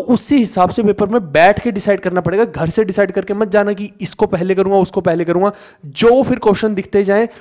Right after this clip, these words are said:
उनको पहले करते जाना, जो ईजी ईजी लग रहे हो, वही तरीके बता रहा हूँ। एक ये क्वेश्चन मैंने देखा साइन के और डिजिट इंटरचेंज के, ये दोनों चीज़ें जहाँ आ जाएं, तो भैया वहाँ तो सचेत हो जाओ कि इस क्वेश्चन को सबसे आखिर में करना है। दूसरा ये रीजनिंग के अंदर देख लेना कि जो ऑप्शंस हैं,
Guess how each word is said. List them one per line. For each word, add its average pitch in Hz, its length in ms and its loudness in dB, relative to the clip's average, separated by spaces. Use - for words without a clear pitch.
उनको 202 280 0
पहले 190 260 -2
करते 180 280 -2
जाना, 185 200 0
जो 220 220 -2
ईजी 170 240 -6
ईजी 165 140 -6
लग 123 180 -6
रहे 120 120 -10
हो, 117 120 -8
वही 202 160 2
तरीके 196 300 -2
बता 147 260 -2
रहा 131 80 -2
हूँ। 123 80 -6
एक 220 200 -2
ये 233 140 -2
क्वेश्चन 240 280 -2
मैंने 226 180 -4
देखा 190 180 0
साइन 202 460 -2
के 240 120 2
और 185 340 2
डिजिट 185 320 -4
इंटरचेंज 151 520 -6
के, 139 180 -4
ये 240 120 0
दोनों 202 440 2
चीज़ें 247 260 -2
जहाँ 185 280 -2
आ 170 40 4
जाएं, 143 280 -4
तो 214 80 2
भैया 196 240 0
वहाँ 190 240 0
तो 226 100 0
सचेत 202 400 0
हो 185 80 2
जाओ 185 140 2
कि 214 140 -8
इस 202 160 -8
क्वेश्चन 190 320 -2
को 220 120 -2
सबसे - 360 -4
आखिर 143 280 -8
में 151 120 -6
करना 120 260 -8
है। 123 60 -8
दूसरा 233 320 2
ये 254 200 2
रीजनिंग 226 340 -4
के 226 60 0
अंदर 220 160 0
देख 185 160 0
लेना 202 180 0
कि 240 140 -4
जो 233 120 0
ऑप्शंस 247 500 2
हैं, 147 160 0